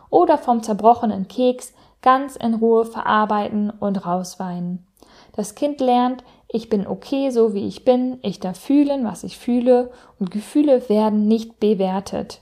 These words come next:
Kein Gefühl ist besser oder schlechter. Deswegen spreche ich übrigens auch lieber von starken oder eher unangenehmen Gefühlen. Das macht sie aber nicht schlecht.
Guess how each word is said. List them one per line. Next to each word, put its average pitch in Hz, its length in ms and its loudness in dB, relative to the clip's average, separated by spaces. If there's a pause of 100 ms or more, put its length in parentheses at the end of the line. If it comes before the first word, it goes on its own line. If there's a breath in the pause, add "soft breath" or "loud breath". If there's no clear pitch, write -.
(160)
Kein 285 320 -2
Gefühl 233 380 -4
ist - 200 -10
besser 208 400 -2
oder 190 160 -4
schlechter. 208 580 -4 (520 loud breath)
Deswegen 269 420 0
spreche 294 400 -6
ich - 180 -12
übrigens 214 640 -4 (100)
auch 196 220 -2
lieber 226 260 -2
von 196 200 -6
starken 240 480 0
oder 208 120 -2
eher 208 240 0
unangenehmen 202 600 0
Gefühlen. 190 380 -2
Das 190 180 -6
macht 226 240 -4
sie - 160 -6
aber 190 140 -6
nicht 185 200 -8
schlecht. - 500 -8